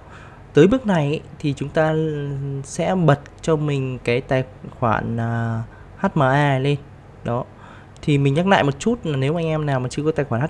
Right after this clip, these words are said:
M A thì anh em có thể, à, liên hệ cho mình qua cái Zalo này. Thì, à, bên mình có cung cấp cái tài khoản H M A cho anh em nhé. Thì anh em, à, đây. Em có thể liên hệ qua số Zalo này nhé.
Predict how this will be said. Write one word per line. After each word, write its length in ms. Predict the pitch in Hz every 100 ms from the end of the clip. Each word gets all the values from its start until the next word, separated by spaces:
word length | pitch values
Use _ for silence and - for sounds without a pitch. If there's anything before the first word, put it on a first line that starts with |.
| -
M 60 |
A 220 | 131 151 139 - -
thì 120 | 131
anh 40 |
em 120 | 139 147
có 60 |
thể, 200 | 147 113
à, 180 | 113 113
liên 180 | 123 139
hệ 140 | 143
cho 140 | 139 139
mình 160 | 127
qua 140 | 127 135
cái 80 |
Zalo 320 | 139 143 143 139
này. 180 | 131 - - - - - - -
Thì, 180 | 127 123
à, 420 | 123 120 120 120
bên 240 | 123 143
mình 180 | 139 123
có 120 | 117
cung 180 | 131 151
cấp 140 | 143 185
cái 80 | 160
tài 80 | 135
khoản 120 | 113
H 40 | 135 147
M 60 |
A 260 | 131 143 139
cho 100 | 143
anh 140 | 139
em 160 | 139 143
nhé. 100 | 165 - - - -
Thì 60 |
anh 80 | 123
em, 260 | 135 135 135
à, 420 | 135 131 127 - -
đây. 140 | 127 - - - - - - - - - - -
Em 120 | 143
có 40 | 139
thể 100 | 123
liên 120 | 135
hệ 480 | 143 - 131 135 131
qua 140 | 139
số 160 | 139 135
Zalo 320 | 151 147 147
này 120 | 131
nhé. 120 | 123